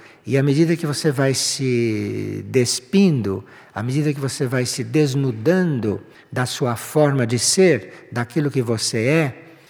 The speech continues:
este contato interior que vai acontecendo, isto não depende de você, não depende da sua vontade. Isto é uma coisa que vem como consequência da limpeza que você está fazendo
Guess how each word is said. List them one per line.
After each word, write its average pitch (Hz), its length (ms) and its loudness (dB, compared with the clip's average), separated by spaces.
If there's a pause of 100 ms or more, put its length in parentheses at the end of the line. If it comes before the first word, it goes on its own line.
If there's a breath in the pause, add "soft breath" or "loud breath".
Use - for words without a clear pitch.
(340 loud breath)
este 165 360 0
contato 131 540 -4
interior 117 600 0
que - 180 -8
vai 123 300 0
acontecendo, 113 960 -2 (160 loud breath)
isto - 180 -8
não 185 140 0
depende 170 420 0
de 139 100 -4
você, 110 400 -4
não 113 120 -4
depende 120 380 -2
da 156 100 -2
sua 131 200 -4
vontade. 107 720 -8 (360 soft breath)
Isto - 140 -10
é 156 40 2
uma 170 120 2
coisa 165 280 0
que 208 180 -2
vem 147 500 2 (400 loud breath)
como 156 220 4
consequência 170 1160 0 (240)
da 120 160 -2
limpeza 143 1000 2 (280 loud breath)
que - 120 -6
você 127 240 -2
está 147 200 -2
fazendo 160 800 0